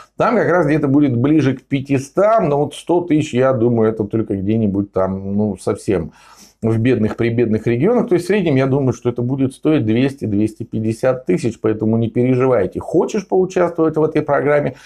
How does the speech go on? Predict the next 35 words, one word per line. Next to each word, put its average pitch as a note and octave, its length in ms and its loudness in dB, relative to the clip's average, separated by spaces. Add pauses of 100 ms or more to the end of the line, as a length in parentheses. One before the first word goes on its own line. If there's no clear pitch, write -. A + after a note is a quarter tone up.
(240)
в D3 100 2
любом E3+ 380 2
случае A3 400 0
готовь D#3+ 440 2
двести C3+ 460 2
пятьдесят C#3 680 -2
тысяч, G#3+ 420 -2
нет D3 340 2
у A#2+ 60 0
тебя A#2+ 240 0
двухсот B2 480 0
пятидесяти B2 580 -2
тысяч, G3 480 -2
иди C3+ 280 2
гуляй, A#2+ 400 2
Вася. F2+ 400 0 (480)
Вот C4+ 280 2
и D4+ 60 4
вся D4 340 0
история, A#3 520 2
ребят. D#3+ 280 0
То C3+ 60 -4
есть C3 100 -6
в C#3 60 0
очередной E3 540 0
раз D#3+ 360 0 (300)
нас F3 340 2
всех C#4+ 680 0
дружно G3+ 880 4
развели. D3 800 2
В G#2 60 2
очередной F3 460 2
раз G#3+ 240 0
мы A#3+ 240 2
купились D3+ 720 0